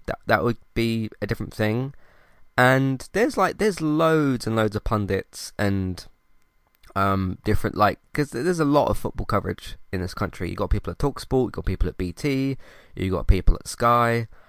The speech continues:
There's, there's loads of people you could choose from. Again, contracts, money, all that sort of stuff could be somewhat of a barrier. But I, like, if you, I'm not saying turn fifa into a comedy, but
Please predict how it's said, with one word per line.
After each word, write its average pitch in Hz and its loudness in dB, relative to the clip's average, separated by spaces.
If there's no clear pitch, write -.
There's, 117 2
there's 127 0
loads 143 2
of 120 -8
people 113 0
you 101 -4
could - -8
choose 107 -2
from. 87 -4
Again, 95 2
contracts, - -2
money, 95 0
all 95 -4
that 90 -2
sort - -8
of 87 -6
stuff - -4
could 95 -4
be 90 -4
somewhat 95 -4
of 85 -8
a 90 -4
barrier. 90 0
But - 2
I, 175 6
like, 139 4
if 180 -2
you, 202 -6
I'm 175 0
not 208 2
saying 147 2
turn 127 0
fifa 117 -4
into 101 -4
a - -4
comedy, 107 -2
but - -8